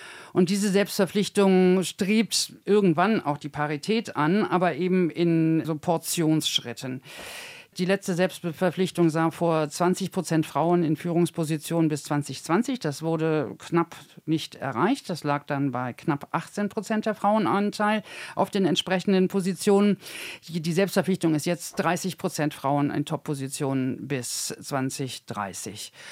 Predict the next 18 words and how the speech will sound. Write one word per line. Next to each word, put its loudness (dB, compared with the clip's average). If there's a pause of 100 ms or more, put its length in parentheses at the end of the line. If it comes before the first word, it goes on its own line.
(460)
Und 6
hier 4
passieren 2
jetzt -2
Dinge, 4
also 2
das -2
sozusagen, 0
das -2
sind 0
ja 0
Entscheidungen, 2
die -2
dann 0
wirklich -6
von 2
ganz 0
oben 0